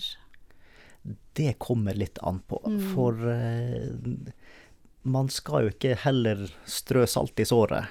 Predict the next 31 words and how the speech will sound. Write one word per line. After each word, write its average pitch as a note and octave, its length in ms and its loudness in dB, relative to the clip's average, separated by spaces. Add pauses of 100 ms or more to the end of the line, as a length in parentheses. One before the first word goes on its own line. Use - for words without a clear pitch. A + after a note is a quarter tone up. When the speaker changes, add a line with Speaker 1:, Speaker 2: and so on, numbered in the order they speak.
(200)
Speaker 1:
eh, - 320 -6
så B2+ 200 -4
det B2 180 0
er C#3+ 140 6
jo A2+ 100 6
noe A#2+ 220 2
med A#2 200 2
å, G#2 340 0
å A2 160 -2
vurdere G#2 760 0 (140)
situasjonen G#2 920 0
og G2 280 0 (560)
hvem G2+ 340 2
det G2 140 2
er G2 40 2
man F#2 140 0
snakker - 380 -4
med. F#2 180 -4 (180)
Eh, G#2+ 460 -6 (360)
noen A2+ 720 2 (300)
opplever A2+ 500 0
jo G2+ 140 2
at G2 160 -2
de A2 80 -2
har A2+ 260 0
jo G2+ 260 -2
samlivsproblemer C3+ 1500 0 (560)
på A2 220 0
grunn G#2 260 4
av F#2+ 160 0
at - 300 -10